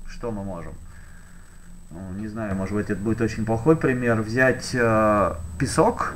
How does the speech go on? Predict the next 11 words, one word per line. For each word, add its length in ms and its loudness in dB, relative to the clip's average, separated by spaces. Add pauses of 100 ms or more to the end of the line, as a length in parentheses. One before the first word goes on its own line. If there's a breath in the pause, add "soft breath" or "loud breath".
из 140 0
мокрого 400 4
песка 300 4
построить 560 4
замок, 380 4
да, 160 8
и 80 6
из 160 2
глины 300 6
построить 480 0
замок. 400 -2